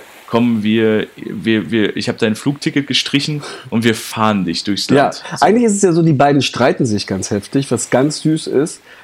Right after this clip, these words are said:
Speaker 2: Äh, also, äh, nee, der
Speaker 1: Mhm.
Speaker 2: Streit ist natürlich nicht süß, sondern es ist ganz bitter, dieser Streit. Und man möchte sich ja nicht am Vorabend, bevor die Tochter sozusagen wegfährt, nochmal mit einem Streit irgendwie
Speaker 1: Mhm.
Speaker 2: auseinandergehen. Und deshalb, ähm, redet, äh,
Speaker 1: Fantastisch.
Speaker 2: ja, re-,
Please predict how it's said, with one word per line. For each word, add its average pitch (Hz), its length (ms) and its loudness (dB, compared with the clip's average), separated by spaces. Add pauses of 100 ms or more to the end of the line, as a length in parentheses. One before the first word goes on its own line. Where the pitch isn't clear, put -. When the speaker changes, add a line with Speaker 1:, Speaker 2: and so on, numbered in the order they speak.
(160)
Speaker 2:
Äh, 139 60 2
also, 104 340 2
äh, 98 80 0
nee, 95 120 -2
der 101 100 0
Speaker 1:
Mhm. 95 80 0
Speaker 2:
Streit 113 240 2
ist 117 60 -6
natürlich 117 200 0
nicht 156 140 0
süß, 123 160 -4
sondern 117 180 0
es 107 80 -6
ist 107 120 -4
ganz 113 220 -2
bitter, 180 320 2
dieser 101 280 -2
Streit. 113 400 0
Und 123 100 0
man 113 140 2
möchte 131 260 0
sich 135 180 -2
ja 135 100 2
nicht 131 200 0
am 107 140 -4
Vorabend, 135 960 0
bevor 147 280 0
die 139 100 0
Tochter 139 360 -4
sozusagen 104 800 0
wegfährt, 120 400 -2
nochmal 110 260 -6
mit 101 160 -6
einem 101 140 0
Streit 160 400 -2
irgendwie 104 280 -2
Speaker 1:
Mhm. 101 60 2
Speaker 2:
auseinandergehen. 104 680 0 (400)
Und 117 140 -2
deshalb, 117 440 2
ähm, 110 280 0
redet, 113 420 0
äh, - 20 0 (180)
Speaker 1:
Fantastisch. 98 440 -4
Speaker 2:
ja, 101 420 -2
re-, 98 160 -6